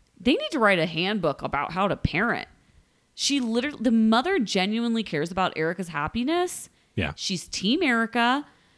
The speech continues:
Speaker 1: She asks her if she needs a hug.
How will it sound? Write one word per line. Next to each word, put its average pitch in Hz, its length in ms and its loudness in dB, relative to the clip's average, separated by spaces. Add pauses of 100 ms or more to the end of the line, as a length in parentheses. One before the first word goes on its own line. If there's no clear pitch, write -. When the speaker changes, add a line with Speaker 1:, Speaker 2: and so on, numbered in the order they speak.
(160)
Speaker 1:
She - 240 -6 (120)
asks 233 480 0
her 156 280 -2
if 165 120 -4
she - 160 -6
needs 156 260 -4
a 147 60 -2
hug. 156 380 -6